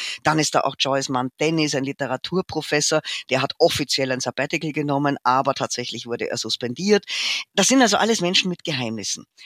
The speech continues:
Und genau diesen Geheimnissen spürt Jonathan Lee nach, also dem, was hinter der Fassade liegt. Und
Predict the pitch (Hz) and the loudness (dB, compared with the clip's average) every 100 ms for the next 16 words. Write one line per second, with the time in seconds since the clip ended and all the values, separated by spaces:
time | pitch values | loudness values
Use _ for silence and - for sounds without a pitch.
0 | - 190 190 185 226 285 240 262 269 240 | -6 -2 0 2 2 0 0 0 -2 -2
1 | 208 165 175 170 - 143 - 185 190 - | -2 -2 -4 -4 -4 -2 -2 -2 -2 -2
2 | 151 156 143 147 143 139 110 87 - 139 | -2 -4 -6 -6 -6 -4 -2 -2 -2 -6
3 | 151 - 165 190 160 165 151 135 - 135 | -6 -6 -4 -2 -2 -4 -6 -6 -6 -4
4 | 110 95 104 85 - - - - - - | -2 -2 -4 -10 -18 -18 -12 -10 -8 -4